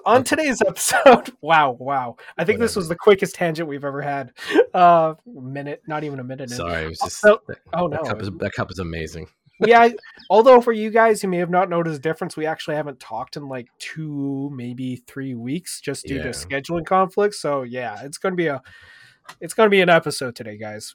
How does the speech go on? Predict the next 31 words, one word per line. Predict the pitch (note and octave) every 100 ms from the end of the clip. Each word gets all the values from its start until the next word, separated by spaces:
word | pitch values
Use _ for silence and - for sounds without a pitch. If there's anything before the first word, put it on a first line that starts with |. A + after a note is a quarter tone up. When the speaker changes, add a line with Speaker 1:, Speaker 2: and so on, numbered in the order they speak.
| _
Speaker 1:
Buckle | D#3 D3+ B2 A2+
in. | G2 _ _ _ - - -
But | G#3 E3
on | A#3+ C#4
Speaker 2:
<laughs> |
Speaker 1:
today's | D4+ D4 C#4 G#3+
episode, | G#3+ F#3+ A#3+ C4+ C#4
we're | G3 A3 A#3+
actually | A#3 - B3+
gonna | A3+
be | A3+
discu-, | G#3+ G#3+ - - A3+ G3 G3+
discussing | E3+ - G#3 - G#3+
how | - - A3 B3
to | A3+
properly | - G#3+ G#3 G#3+ G#3 F#3+
create | - - F3+ F#3 G3+
a |
campaign, | - F#3+ F3 F#3 B3 -
or | G3
more | G3 A#3+ C#4
spe-, | - - G#3 G#3
spe-, | - - C#3 D3
blah, | E3+ G#3 -
blah, | C3 C3
blah, | A#2+ B2+ - - - -
more | G3+ B3
specifically, | - G3 - D4+ D#4+ - D#3 D3+ E3+ _ _ _ -
the |
Hickman | F#3+ C#4 - G3
Revolution. | C#3+ B2+ A2 G2 - -